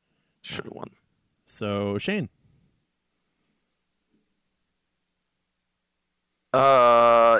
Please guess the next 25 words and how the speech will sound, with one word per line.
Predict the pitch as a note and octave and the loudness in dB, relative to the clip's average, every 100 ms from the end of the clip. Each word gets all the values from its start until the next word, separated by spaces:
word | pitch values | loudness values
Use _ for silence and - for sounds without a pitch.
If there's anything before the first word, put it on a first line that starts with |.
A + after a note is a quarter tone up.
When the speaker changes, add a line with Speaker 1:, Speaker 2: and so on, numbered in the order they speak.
| - | -2
Speaker 1:
is | A#2+ G#2 | -8 -4
this, | C#3 - - - | -6 -6 -10 -10
this | C#3 D#3 F3 | -10 -8 -6
is | C#3+ | -4
the | D3 C3+ | -2 -2
Straight | - C#3+ C#3+ | -2 -2 -2
Edge | - | -6
Society | - A#2 A2 | -6 -6 -6
year. | G#2 | -10
This | G#2 A#2+ | -14 -14
is | A2+ | -12
C | B2+ | -12
M | A2 | -12
Punk. | G#2+ F#2+ - _ _ _ _ _ _ _ _ _ _ _ _ _ _ _ | -12 -16 -18 _ _ _ _ _ _ _ _ _ _ _ _ _ _ _
Speaker 2:
Yep, | G#3+ - _ - | -12 -12 _ -10
Punk | C#3 C3+ - | -8 -8 -6
was | C3 B2 | -6 -6
in | D3 | -6
this. | F3+ C4+ - - _ _ _ _ _ _ | -6 -8 -12 -20 _ _ _ _ _ _
Uh, | G#2 G2+ G2 | -14 -12 -12
so, | G#2+ | -10
Rob, | G#2+ D3+ F#3 | -8 -8 -10
it's | - | -12
your | A#2 A#2 | -14 -12
turn. | F#3+ | -14